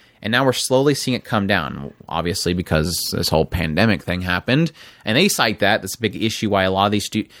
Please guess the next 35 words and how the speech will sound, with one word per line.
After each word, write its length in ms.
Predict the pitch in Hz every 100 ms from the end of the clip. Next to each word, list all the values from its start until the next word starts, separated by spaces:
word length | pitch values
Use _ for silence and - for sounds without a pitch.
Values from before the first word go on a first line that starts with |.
| - _
there's 160 | - 127
a, 120 | 127
there 80 | 113
was 100 | 113
a 220 | 110 101
study 300 | - - 165
here 120 | 143 120
recently 360 | 110 - 107
that 160 | 92 73
showed 320 | - 110 104
that 220 | 95 - -
last 540 | 95 98 110 - -
year, 360 | 107 98 85 85 _ _ _ _
thirty 260 | - 135 135
percent 420 | 123 120 123 110
of 140 | 98 92
studios 520 | - 104 98 85 90
seen 440 | - 95 90 87 - _
themselves 420 | 95 92 98 87
in 40 | 90
the 60 |
red. 240 | 78 64 - _ _ _ _ _ _ _
Because 320 | - 104 107 95
you've 100 | 95
seen 300 | - 143 160
that 180 | 139 90
drop 460 | 101 95 92 - - -
in 200 | 101 101
what's 180 | 95 -
available. 580 | 90 127 143 135 131 -
There's 160 | 87
too 160 | - 127
many 160 | 113
studios. 600 | 98 - 147 151 143 143 - _ _ _ -
And, 440 | 160 127 120 120